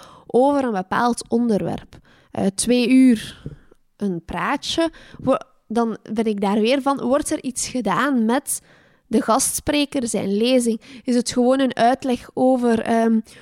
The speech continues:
hoe kan je aan teamteaching doen? Ja, nee, twee uur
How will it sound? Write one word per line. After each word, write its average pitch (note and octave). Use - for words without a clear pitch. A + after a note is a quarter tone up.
hoe C#4
kan C4
je B3
aan G3+
teamteaching C#4+
doen? E4
Ja, G#3
nee, A3
twee A#3+
uur C#4+